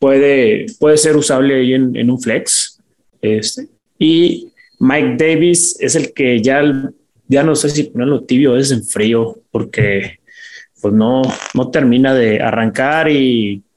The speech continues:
con Patterson ahí, ca-, cada vez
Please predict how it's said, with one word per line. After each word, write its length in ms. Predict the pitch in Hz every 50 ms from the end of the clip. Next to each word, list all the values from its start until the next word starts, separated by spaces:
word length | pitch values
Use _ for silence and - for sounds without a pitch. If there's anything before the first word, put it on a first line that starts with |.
| _ _ _ _ _ _ -
con 260 | - 135 117 110 107
Patterson 440 | - 139 143 151 151 143 147 127 123
ahí, 640 | 117 123 131 143 147 151 156 160 160 156 - - - _ _ _ _ _ _ _
ca-, 360 | - - 131 135 139 - - - 233 226 - _ _ _ _ _ _ _ _ -
cada 280 | 185 175 185 190 190
vez 240 | 185 185 190 175 175